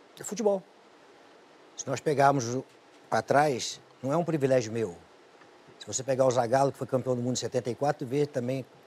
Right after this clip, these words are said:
quanto tempo ele levou, demorou também pra pegar um outro clube. Se você pegar o Tele Santana, você vai ver que houve sempre uma demora, passa um momento,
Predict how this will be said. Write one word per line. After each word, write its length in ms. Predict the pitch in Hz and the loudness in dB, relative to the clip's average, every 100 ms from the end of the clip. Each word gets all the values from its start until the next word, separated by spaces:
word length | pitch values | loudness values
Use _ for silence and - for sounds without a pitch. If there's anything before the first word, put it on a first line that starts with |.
| - - - | -20 -20 -6
quanto 240 | 147 156 - | -2 -2 -2
tempo 240 | 160 156 | 0 2
ele 80 | 143 | 0
levou, 240 | 127 131 - - | 0 -2 -6 -4
demorou 360 | 123 120 120 | -2 2 0
também 240 | 143 123 143 | 2 0 0
pra 140 | 147 | -2
pegar 400 | 143 131 135 156 - - - - - - | -2 0 0 0 -6 -20 -20 -20 -20 -8
um 100 | 127 | 0
outro 260 | 139 151 143 | 2 2 0
clube. 340 | 139 139 110 | -2 -2 -2
Se 120 | - | -6
você 260 | 117 117 127 | -6 -4 -2
pegar 380 | 127 120 127 127 | -2 0 2 0
o 180 | 117 101 - - | -2 -10 -18 -4
Tele 200 | 117 120 | -2 0
Santana, 560 | 143 123 143 147 143 | -2 0 0 2 0
você 120 | 127 | -2
vai 100 | 135 | -4
ver 120 | 127 139 | -4 -6
que 180 | 143 127 | -8 -8
houve 160 | 131 120 | -8 -6
sempre 240 | 175 175 | -6 -4
uma 140 | 170 | -2
demora, 340 | 156 151 160 185 | -2 0 0 0
passa 380 | - 208 - 147 | 0 -2 -2 -2
um 20 | |
momento, 580 | 131 120 127 123 131 | -2 -2 -2 -4 -10